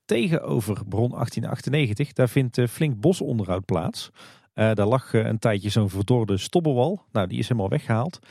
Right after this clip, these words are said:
er zijn ook een aantal naaldbomen gekapt die er, eh, volgens mij ook niet echt florisant meer bij, eh, bij stonden. En dat hele hoekje, dat, eh, wo-, is nu helemaal, eh, opgeschoond tot, eh, tot op de kale grond, zeg maar.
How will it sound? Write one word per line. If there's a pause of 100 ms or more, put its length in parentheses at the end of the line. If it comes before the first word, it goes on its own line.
(280)
er
zijn
ook
een
aantal
naaldbomen
gekapt
die
er,
eh, (100)
volgens
mij
ook
niet
echt
florisant
meer
bij,
eh, (320)
bij
stonden. (400)
En
dat
hele
hoekje,
dat,
eh,
wo-,
is
nu
helemaal,
eh,
opgeschoond
tot,
eh,
tot
op
de
kale
grond,
zeg
maar.